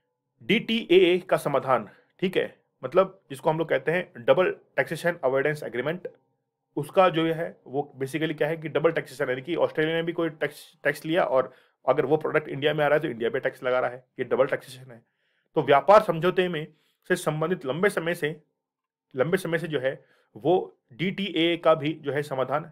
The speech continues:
करता है। ऑस्ट्रेलिया को भारत से निर्यात यानी कि निर्मित सामान जैसे पेट्रोलियम है, औषधियाँ हैं, हीरे हैं, आभूषण हैं, रेलवे कोच हैं, वाहन हैं, मिल्क चावल हैं, जो है वो ऑस्ट्रेलिया से इंडिया के अंदर आता है।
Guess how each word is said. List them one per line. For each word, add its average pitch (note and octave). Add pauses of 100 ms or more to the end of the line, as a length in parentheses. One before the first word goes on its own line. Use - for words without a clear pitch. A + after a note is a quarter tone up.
(140)
करता B2+
है। C3+ (440)
ऑस्ट्रेलिया G#3
को G#3+
भारत C#3+
से F3+
निर्यात D3
यानी C#3+
कि D3+
निर्मित C#3
सामान C3+
जैसे C#3+
पेट्रोलियम C3
है, B2+ (280)
औषधियाँ C#3+
हैं, C3
हीरे D3
हैं, C#3+
आभूषण C#3+
हैं, C3+
रेलवे B2+
कोच D3
हैं, C3
वाहन C3
हैं, B2+ (400)
मिल्क D3+
चावल C#3
हैं, C3 (380)
जो D3+
है D#3
वो F3+ (640)
ऑस्ट्रेलिया D#3
से F3
इंडिया D3
के E3
अंदर D#3
आता C3
है। C#3